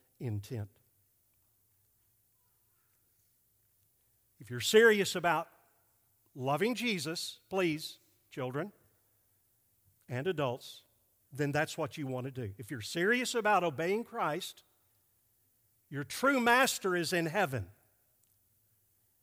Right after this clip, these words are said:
And you're gonna work as if Jesus is Lord because he is. Let's ju-, just a couple of verses before we go back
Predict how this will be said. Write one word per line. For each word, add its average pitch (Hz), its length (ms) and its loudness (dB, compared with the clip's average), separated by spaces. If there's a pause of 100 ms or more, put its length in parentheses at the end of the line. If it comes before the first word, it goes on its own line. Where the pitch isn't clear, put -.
(280)
And 113 80 -6
you're 170 140 2
gonna 233 220 6
work 220 500 8 (280)
as 175 180 2
if 170 180 -4
Jesus 180 560 -2
is 147 180 -6
Lord 165 520 2 (1000)
because 151 800 -2 (240)
he 143 300 -4
is. 98 260 -4
Let's 185 160 -4
ju-, 233 80 -10 (100)
just 233 260 -14 (360)
a 190 60 -18
couple 220 260 -4
of 208 60 -2
verses 175 380 -2
before 160 320 -8
we 156 120 -8
go 156 160 -4
back 143 400 -2